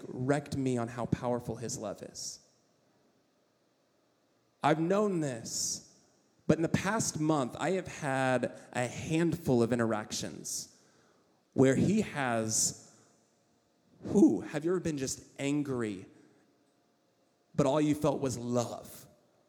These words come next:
Like, those of you parents in the room, your kid is just not getting it.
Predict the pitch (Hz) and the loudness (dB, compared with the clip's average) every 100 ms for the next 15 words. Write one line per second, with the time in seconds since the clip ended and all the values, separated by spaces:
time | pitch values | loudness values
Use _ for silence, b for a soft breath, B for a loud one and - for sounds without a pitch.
0 | _ 123 120 156 160 147 143 151 143 139 | _ -2 4 4 6 6 4 0 0 2
1 | 131 113 113 107 - B - 151 151 - | 2 4 2 2 -4 B 2 2 4 0
2 | 156 160 156 151 B - 139 143 143 143 | 0 0 0 -2 B -4 -2 0 2 2
3 | 143 139 123 139 139 139 143 - - | 2 0 0 2 4 2 0 -4 -12